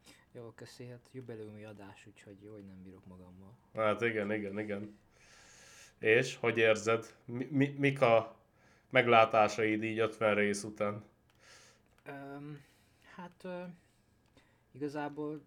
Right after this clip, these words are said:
Speaker 1: nekem tetszik ez a, amit most így kialakítottunk, ez a heti három.
Speaker 2: Mhm.
Speaker 1: Meg ez a rendszer,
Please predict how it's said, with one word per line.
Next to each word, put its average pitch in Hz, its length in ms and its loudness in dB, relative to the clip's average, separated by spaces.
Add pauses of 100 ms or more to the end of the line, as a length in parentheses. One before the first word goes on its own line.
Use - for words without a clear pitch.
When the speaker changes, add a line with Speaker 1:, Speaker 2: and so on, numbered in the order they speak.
Speaker 1:
nekem 139 260 -12
tetszik 131 400 -16
ez 113 140 -18
a, 104 400 -20 (180)
amit 120 160 -20 (400)
most 123 200 -20
így 110 160 -20
kialakítottunk, 120 880 -18
ez 123 160 -16
a 120 440 -18 (140)
heti 120 240 -20
három. 120 400 -18 (460)
Speaker 2:
Mhm. 127 240 -2 (880)
Speaker 1:
Meg 123 140 -20
ez 120 120 -18
a 127 60 -14
rendszer, 120 500 -20